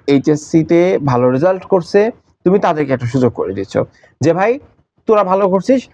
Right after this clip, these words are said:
তোরা পড়, আমি খারাপ করছি, আমার দরকার নেই।" So, এই সুযোগটা তুমি নিজেই করে দিচ্ছ। এই সুযোগটা করে না দিয়ে নিজের সুযোগটাকে কাজে লাগাও।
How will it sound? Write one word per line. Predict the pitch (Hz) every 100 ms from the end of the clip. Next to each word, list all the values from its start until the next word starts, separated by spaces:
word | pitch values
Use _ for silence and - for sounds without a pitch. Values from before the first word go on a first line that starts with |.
| _
তোরা | 160 131
পড়, | - - -
আমি | - 190 190
খারাপ | 208 190
করছি, | 226 277
আমার | 180 139
দরকার | 120 104 110
নেই।" | 92 - _ _ _ -
So, | -
এই | 214
সুযোগটা | 240 233 240 233
তুমি | 196 165
নিজেই | 139 139
করে | 117 110
দিচ্ছ। | 98 92 107 - _ _ _
এই | 208 233
সুযোগটা | - 180 175 226 240
করে | 226 - 196 220
না | 180
দিয়ে | 131 147 196 156
নিজের | 156 160
সুযোগটাকে | - 151 151 - 175 180
কাজে | 135 120 104
লাগাও। | 92 -